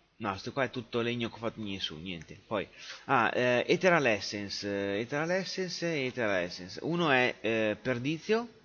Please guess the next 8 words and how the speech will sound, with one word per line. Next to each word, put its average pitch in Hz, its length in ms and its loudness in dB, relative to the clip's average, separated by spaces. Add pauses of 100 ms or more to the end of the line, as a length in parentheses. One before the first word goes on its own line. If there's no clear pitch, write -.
(640)
eh, 110 580 2
e 127 200 2
due, 143 300 2
eh, 117 500 4
aspetti 117 460 0
non 120 160 -2
conosciuti, 110 580 -6 (760)
eh, 95 540 0